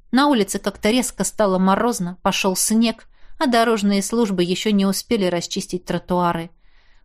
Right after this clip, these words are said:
Поэтому в квартиру забежала запыхавшаяся и взмокшая.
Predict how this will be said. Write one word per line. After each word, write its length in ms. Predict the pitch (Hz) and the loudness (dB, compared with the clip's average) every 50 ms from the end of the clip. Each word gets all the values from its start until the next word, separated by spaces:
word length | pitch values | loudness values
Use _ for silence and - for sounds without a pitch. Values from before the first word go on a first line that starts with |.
| - - | -8 -2
Поэтому 480 | - 269 269 262 254 254 - 226 226 220 | 0 2 2 2 0 0 0 0 0 0
в 80 | 214 | 0
квартиру 480 | - 247 240 240 240 - - 302 262 220 | 0 -2 -2 -2 -2 -2 -2 0 0 0
забежала 560 | 185 185 185 180 196 196 196 220 220 208 202 | 0 -2 -2 0 0 0 2 2 0 2 0
запыхавшаяся 1000 | 196 196 185 - 214 208 - 330 339 320 - - - 269 254 240 - - - 240 | 0 -2 -2 -2 -2 -2 0 0 0 0 -2 -4 -4 -2 -4 -4 -4 -6 -6 -8
и 240 | - - - 214 196 | -8 -6 -4 -2 -2
взмокшая. 960 | 185 180 170 180 170 175 175 175 175 - - - - 180 170 - 175 160 | -2 -2 -2 0 0 0 -2 -4 -6 -8 -10 -10 -10 -10 -12 -14 -14 -18